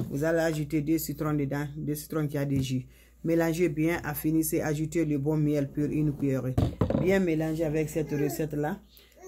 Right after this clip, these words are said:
Vous allez boire ça, mes amours. Attendez trente minutes avant d'aller voir ta femme. Partagez au maximum, mes amours. Partagez les cœurs, les autres vont recevoir à travers de vous. C'est simple, mais c'est très efficace. Abonnez-vous sur les différentes pages.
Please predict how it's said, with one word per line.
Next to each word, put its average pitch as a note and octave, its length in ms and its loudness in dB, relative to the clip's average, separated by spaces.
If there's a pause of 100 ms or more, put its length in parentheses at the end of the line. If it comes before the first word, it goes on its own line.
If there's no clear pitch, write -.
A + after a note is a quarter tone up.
Vous D3+ 180 0
allez D#3+ 220 2
boire D3+ 300 2
ça, D3+ 180 -2
mes C#3+ 260 0
amours. C3+ 340 0
Attendez D3+ 460 -2
trente D#3+ 320 -2
minutes D#3 300 0
avant D#3 240 0
d'aller C#3+ 320 2
voir C#3+ 280 -2
ta C3+ 160 -2
femme. C3 300 -2 (480)
Partagez E3 460 0
au E3 40 0
maximum, D#3 540 0
mes D3 240 0
amours. C#3+ 360 0 (720)
Partagez E3 480 0
les D3 180 2
cœurs, E3 300 0
les D3+ 240 2
autres E3 220 0
vont D#3 200 0
recevoir D3 540 0
à C#3+ 80 0
travers D3 460 -2
de C#3+ 160 0
vous. D#3+ 240 -4 (420)
C'est D3+ 180 0
simple, E3+ 380 0
mais D3+ 160 2
c'est D3 160 0
très D#3 320 0
efficace. C#3 640 -4 (500)
Abonnez-vous E3 640 2
sur D#3 220 0
les D3+ 140 2
différentes D#3 540 0
pages. D3 440 -2